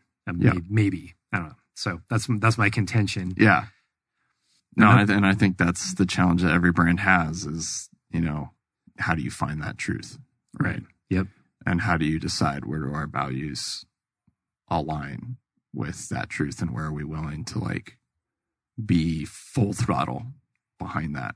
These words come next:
Speaker 2: truth?
Speaker 1: Yeah.
Speaker 2: So
Speaker 1: It's like finding, finding what is the, what is the, the firmest, you know, kind of brand foundation I could have. And then, you know, then and only then worrying about how,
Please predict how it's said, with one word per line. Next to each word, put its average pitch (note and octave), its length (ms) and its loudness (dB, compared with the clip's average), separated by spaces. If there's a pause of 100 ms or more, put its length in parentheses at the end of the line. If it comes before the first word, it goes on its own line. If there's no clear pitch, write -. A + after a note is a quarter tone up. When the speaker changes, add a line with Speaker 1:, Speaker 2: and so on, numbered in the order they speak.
(100)
Speaker 2:
truth? - 380 -8 (640)
Speaker 1:
Yeah. E2+ 200 -2 (160)
Speaker 2:
So - 340 -4 (340)
Speaker 1:
It's A#2 100 4
like A2+ 120 8
finding, A2 360 6
finding A2+ 400 6
what G#2+ 140 6
is G#2 160 6
the, G2+ 80 0
what G#2 160 4
is G#2 160 4
the, F#2 220 -2 (120)
the G#2+ 100 -2
firmest, A2+ 680 4
you G#2+ 100 -2
know, F#2 120 -2
kind - 180 -2
of F#2 100 -2
brand G2+ 300 -2
foundation F2+ 480 -2
I F2 80 -6
could - 140 -10
have. F#2 560 -2 (760)
And G#2+ 140 4
then, G2+ 280 6
you G2+ 120 2
know, G2+ 240 2
then A#2 240 6
and G#2+ 140 6
only C3 300 8
then F#2+ 280 -4
worrying F#2 280 0
about F2+ 220 -4
how, F#2 360 0